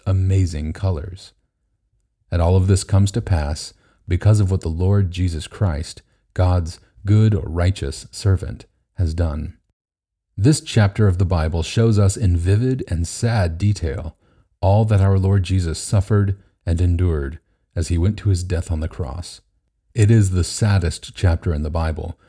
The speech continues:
for we realize that all the suffering of Jesus was not for any wrong thing he had done, but to pay the debt for all the wrong things we had done,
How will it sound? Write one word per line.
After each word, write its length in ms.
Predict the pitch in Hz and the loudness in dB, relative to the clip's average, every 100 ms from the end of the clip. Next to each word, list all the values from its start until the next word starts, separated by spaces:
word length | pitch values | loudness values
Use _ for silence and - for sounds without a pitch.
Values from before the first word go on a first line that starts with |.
| _ _ | _ _
for 240 | - 104 95 | 2 4 6
we 160 | 92 | 6
realize 640 | 87 98 120 87 76 78 87 | 4 4 4 4 2 0 -2
that 100 | 87 | -2
all 240 | 95 113 | 0 0
the 140 | 107 | 0
suffering 440 | - - 95 107 92 | 0 0 0 2 2
of 140 | 80 | 0
Jesus 540 | 87 98 98 87 80 90 | 0 2 2 2 0 -2
was 120 | 85 | 0
not 200 | 113 110 | 0 0
for 160 | 101 | -2
any 240 | 92 98 95 | 2 2 4
wrong 320 | 92 95 95 | 2 2 2
thing 240 | 95 87 | 0 -2
he 180 | 82 90 | 0 2
had 160 | 107 78 | 2 0
done, 380 | 76 76 78 - _ _ _ _ _ _ | -4 -4 -6 -8 _ _ _ _ _ _
but 140 | - 98 | -4 -2
to 80 | 98 | -2
pay 200 | 87 117 | 2 2
the 120 | 98 | 2
debt 460 | 87 107 90 - - _ _ | 0 0 0 -4 -16 _ _
for 180 | - 90 | -6 -2
all 180 | 98 107 | 2 2
the 140 | 101 92 | 2 2
wrong 320 | 90 92 90 | 2 2 2
things 420 | 85 76 78 - | 0 -2 -4 -6
we 300 | 90 92 117 | -4 2 2
had 220 | 87 87 | 2 -2
done, 400 | - - 92 98 | -8 -10 -10 -14